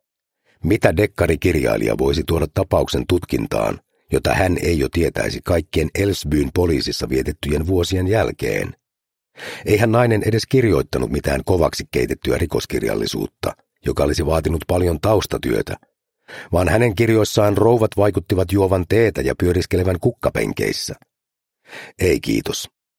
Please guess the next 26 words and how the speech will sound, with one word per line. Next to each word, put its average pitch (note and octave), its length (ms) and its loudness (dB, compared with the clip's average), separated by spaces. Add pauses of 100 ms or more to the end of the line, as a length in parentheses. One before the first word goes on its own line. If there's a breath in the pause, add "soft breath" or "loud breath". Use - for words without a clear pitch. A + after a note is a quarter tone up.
(380)
Hän C2+ 140 0
ei A#1 120 2
todellakaan A#1+ 580 -2
kaivannut B1+ 420 -2
mitään C2+ 320 -2
sellaista. G#1+ 640 -4 (1200)
Vaikka F2+ 320 2
odotahan. G2+ 580 0 (1000)
Rolf A#2+ 240 4 (100)
pudisti A#2+ 320 2
päätään C#2+ 480 0
ja B1+ 80 -2
katsoi D2+ 380 -2
alas D2 260 0
glögimukiinsa. C2 880 -2 (1120)
Oliko C#3+ 320 4
hän A#2+ 140 4
edes A2 260 2
lukenut F#2+ 420 2
yhtään A#1+ 360 0
näistä A#1+ 280 -2
kirjoista G#1+ 540 -2
ennen D2+ 300 -2
kuin D#2+ 260 -2
tuomitsi A1+ 500 0
ne? - 100 -4